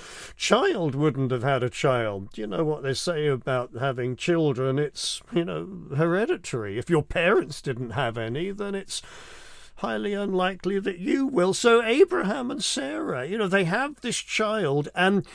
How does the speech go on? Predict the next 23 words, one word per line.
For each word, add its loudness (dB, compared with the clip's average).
they 0
have 2
the 0
child 2
because 2
God 4
directly 4
intervenes. -2
Israel 6
would 8
never 4
have 4
been, 2
and 4
this 0
is -4
a -2
truth 0
repeated -6
time 0
and -2
time -2
again, 0